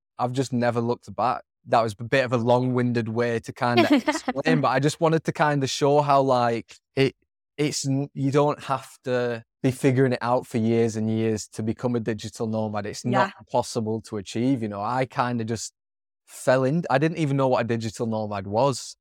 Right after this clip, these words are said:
Speaker 1: I remember someone in a hostel coming up to me and be like, "So what do you do? 'Cause you're on your laptop every day." And I'm like, "Oh, I just do a bit of marketing online." And they were like, "Oh, so like a digital nomad?" And I was like,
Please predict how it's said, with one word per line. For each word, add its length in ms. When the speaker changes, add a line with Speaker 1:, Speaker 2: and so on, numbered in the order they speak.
Speaker 1:
I 180
remember 360
someone 280
in 60
a 60
hostel 580
coming 240
up 160
to 120
me 100
and 120
be 60
like, 380
"So 160
what 140
do 120
you 80
do? 320
'Cause 200
you're 120
on 80
your 120
laptop 420
every 240
day." 280
And 100
I'm 100
like, 220
"Oh, 200
I 80
just 380
do 100
a 40
bit 160
of 60
marketing 480
online." 500
And 80
they 40
were 60
like, 200
"Oh, 160
so 160
like 140
a 40
digital 440
nomad?" 520
And 100
I 40
was 160
like, 260